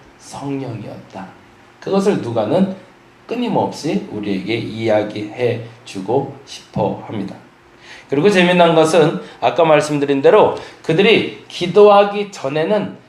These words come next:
다 있는 줄 알았는데 기도에 힘쓰고 나니 하나가 없는 걸 알게 되더라가 내일 나눌 말씀입니다. 이게 참 재밌죠. 기도하기 전엔 몰랐어요.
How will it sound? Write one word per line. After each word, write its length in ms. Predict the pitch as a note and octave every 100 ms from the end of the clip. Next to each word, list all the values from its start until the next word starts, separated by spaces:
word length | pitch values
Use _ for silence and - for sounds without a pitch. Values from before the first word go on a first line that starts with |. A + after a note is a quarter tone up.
| _ _ _
다 720 | - - D#3 F#3 F#3+ F#3 - -
있는 400 | C3+ D3+ D3 C#3+
줄 80 | C3
알았는데 720 | A#2 A2 G#2 G#2 F3 C#3+ - - - - _
기도에 500 | - D#3 F3 F#3 F3+
힘쓰고 720 | F3+ A3 G#3+ - F#3+ F#3 F3
나니 640 | C3+ A#2 C#3+ G#3+ C4 - - - -
하나가 680 | - - A3+ G3+ F3 D#3+
없는 520 | C#3+ - G#2+ G#2+ G2+ G#2
걸 280 | C#3 D3 -
알게 540 | F#2+ G2+ G2 G#2+ F#2+
되더라가 800 | G2+ G2+ G2 F2 E2 B2 C#3 C3+ G2+
내일 340 | G#2 G#2 G#2
나눌 280 | F#2 F2+ G#2+
말씀입니다. 680 | G2+ F#2+ F#2 - G2 G2 G2 - _ _ _ _ _ _ _ _ -
이게 120 | F#3
참 200 | F#3 G#3
재밌죠. 440 | F#3+ G#2+ G2 - F#2+ - _ _ - - _
기도하기 520 | - G3 A#3+ A#3 G3+ G3+
전엔 280 | G3+ A3+
몰랐어요. 680 | C#3+ B2 B2 A2+ C#3+ D#3+ A#2